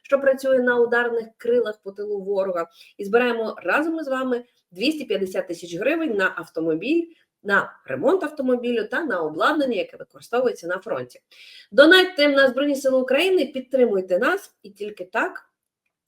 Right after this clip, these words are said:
гуртома ми зможемо зупинити нашого ворога. Значить, дивіться, яка історія. Чи намагалися росіяни викрадати президента Зеленського, вчиняти на нього замахи, намагатися його вбити, щось створити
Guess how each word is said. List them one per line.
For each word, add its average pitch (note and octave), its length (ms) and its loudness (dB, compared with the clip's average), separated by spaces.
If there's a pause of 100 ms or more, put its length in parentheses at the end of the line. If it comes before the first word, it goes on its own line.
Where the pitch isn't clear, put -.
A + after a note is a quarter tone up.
(120)
гуртома G3+ 560 -2
ми C4+ 100 0
зможемо A3+ 520 -4 (200)
зупинити G3 440 -4
нашого E3 400 -6
ворога. D3+ 380 -6 (260)
Значить, E4 360 10
дивіться, F4+ 320 10
яка D4 200 8
історія. G#3+ 600 8 (320)
Чи G4+ 200 8
намагалися D#4+ 580 8
росіяни D4 840 4 (280)
викрадати G#3 600 -2
президента G#3+ 460 -6
Зеленського, F3+ 580 -2
вчиняти B3 360 -2
на C4 160 -2
нього C4+ 260 0
замахи, G3+ 600 0 (400)
намагатися D#4+ 520 0
його D#4 340 0
вбити, A#3 760 0
щось D#4 260 -6
створити D#4 760 -4